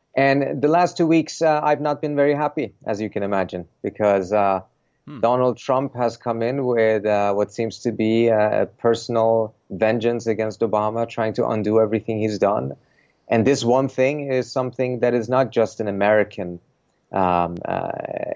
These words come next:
Speaker 1: instrument. This is something that was extremely important to Europe and to the rest of the world because it truly did help prevent war.
Speaker 2: Let's talk about the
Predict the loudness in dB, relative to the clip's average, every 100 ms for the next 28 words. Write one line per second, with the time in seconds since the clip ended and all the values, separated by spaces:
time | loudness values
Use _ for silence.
0 | -2 0 0 -2 0 0 0 -2 0 -2
1 | 0 0 0 -2 0 2 2 0 -2 -4
2 | 0 0 2 -2 0 0 0 -4 0 4
3 | 4 2 -2 -4 -2 0 0 -2 -4 0
4 | 2 2 0 -4 -4 -2 -2 -2 -2 -2
5 | -4 -20 -2 2 4 4 2 2 0 -2
6 | -2 -2 -2 -2 -2 -4 _ _ _ _
7 | _ _ _ _ -10 -4 0 0